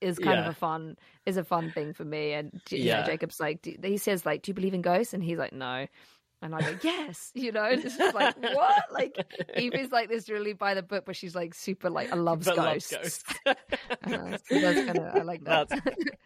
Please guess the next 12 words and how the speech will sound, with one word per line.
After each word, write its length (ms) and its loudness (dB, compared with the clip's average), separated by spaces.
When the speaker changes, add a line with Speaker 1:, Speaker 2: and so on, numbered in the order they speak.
Speaker 2:
that's 300 0
awesome. 540 -2
Um, 760 0
okay, 260 2
cool. 340 -2
So 480 2
what 340 0
was 520 -2
the 260 -4
experience 720 2
like, 420 0
s-, 240 -4